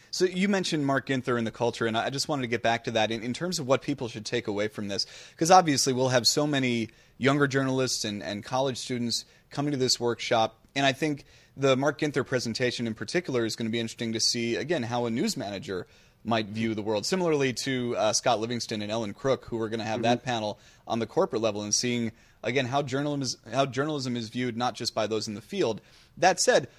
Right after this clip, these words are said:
Speaker 1: what do you, i-, i-, is, is your goal for people to go back to their stations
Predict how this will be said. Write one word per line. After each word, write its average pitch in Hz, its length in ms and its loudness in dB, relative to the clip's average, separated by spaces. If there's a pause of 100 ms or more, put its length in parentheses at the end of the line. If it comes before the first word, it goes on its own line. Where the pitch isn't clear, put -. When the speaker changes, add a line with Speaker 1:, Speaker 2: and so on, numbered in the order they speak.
(220)
Speaker 1:
what 165 320 0
do 190 120 -6
you, 160 560 0 (400)
i-, 160 40 2
i-, 170 240 0
is, 147 360 0
is 151 160 0
your 202 120 4
goal 175 220 0
for 165 160 -4
people 160 340 -4
to 131 460 -4 (100)
go 135 120 2
back 131 300 2
to 147 60 -6
their 131 140 -2
stations 139 720 -4